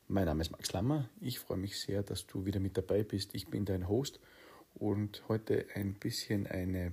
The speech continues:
besondere Sonderedition, eine et-, bisschen etwas andere Folge, in der es, ja, eine Aufzeichnung gibt zum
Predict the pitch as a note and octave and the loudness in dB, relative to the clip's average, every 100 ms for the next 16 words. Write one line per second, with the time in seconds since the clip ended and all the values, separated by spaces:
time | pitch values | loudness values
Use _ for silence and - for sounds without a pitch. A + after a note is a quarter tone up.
0 | - - - A2 A2 G#2+ G2+ F#2+ F#2 F2+ | -4 -4 0 2 2 2 4 2 2 -2
1 | - - - - - C#3 C#3+ B2 A#2+ - | -10 -20 -20 -6 4 6 6 0 -4 -4
2 | - G2 G#2 G#2 G2 F#2 G2+ G2+ - - | 0 2 2 0 -2 -2 -2 -4 -4 -4
3 | - A2 G2 G2+ F#2+ G#2 A2+ - - F#2 | -2 -2 -2 -4 -4 -2 -2 -4 -2 0
4 | G2 - D3+ - - - - - _ G#2+ | 0 -2 -4 -10 -20 -20 -20 -20 _ -4
5 | G2+ F#2+ F#2 G2 G2 - - - - - | 0 0 0 0 -2 -4 -8 -12 -20 -20
6 | - - - - _ - D#2+ F2 F2+ - | -20 -20 -20 -20 _ -8 -6 -4 -4 -4
7 | - G2+ G2 G#2+ G2+ G#2 - - - _ | 0 0 2 -2 -2 -4 -8 -16 -20 _
8 | _ _ _ _ - - G#2 G2+ | _ _ _ _ -16 0 2 2